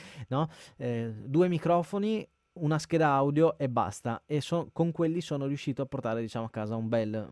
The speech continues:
multitraccia che poi è stato mixato in un bellissimo studio del, delle mie parti, della mia zona, ossia l'Angel's Wing di Nico Odorico, che ogni tanto ti ho già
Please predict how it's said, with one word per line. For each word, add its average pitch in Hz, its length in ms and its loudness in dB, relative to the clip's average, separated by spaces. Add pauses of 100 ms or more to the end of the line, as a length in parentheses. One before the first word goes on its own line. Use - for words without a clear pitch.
(100)
multitraccia 127 720 0
che 139 100 -4
poi 113 140 -4
è 107 40 -2
stato 117 280 -4
mixato 113 680 -4 (380)
in 123 160 -4
un 113 400 0
bellissimo 127 580 -2
studio 127 400 0
del, 107 300 -4
delle 110 200 -2
mie 113 220 -2
parti, 123 380 0
della 110 180 -4
mia 107 220 -4
zona, 117 340 0
ossia 117 360 -2
l'Angel's 113 560 -2
Wing 120 640 -2
di 113 260 -6
Nico 123 300 0
Odorico, 120 540 0
che 117 100 -4
ogni 107 160 -4
tanto 113 300 2
ti 117 120 -4
ho 110 40 2
già 110 240 4